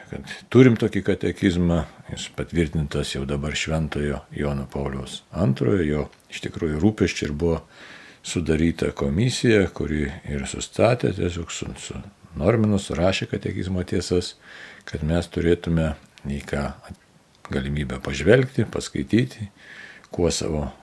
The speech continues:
mąstymą paremti ir žinotume, jau s-, kiekviena tauta savo kalba turėtume iš tikrųjų,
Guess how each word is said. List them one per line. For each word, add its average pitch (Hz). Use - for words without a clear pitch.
mąstymą 76
paremti 107
ir 87
žinotume, 92
jau 80
s-, -
kiekviena 82
tauta 76
savo 78
kalba 73
turėtume 98
iš -
tikrųjų, 85